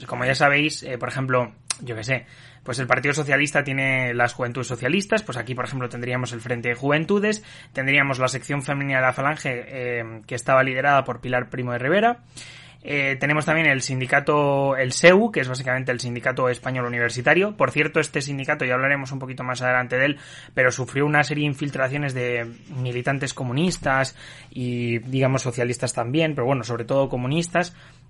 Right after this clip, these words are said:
que acabaron dinamitando ciertas instituciones, eh, dentro de, del, de la Falange.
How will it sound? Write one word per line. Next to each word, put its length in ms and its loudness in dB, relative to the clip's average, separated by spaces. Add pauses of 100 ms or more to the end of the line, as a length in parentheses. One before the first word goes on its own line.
que 80 2
acabaron 400 10
dinamitando 600 2
ciertas 460 0
instituciones, 840 -4
eh, 200 -4
dentro 320 -2
de, 340 2
del, 720 -8
de 80 -8
la 100 -4
Falange. 500 -6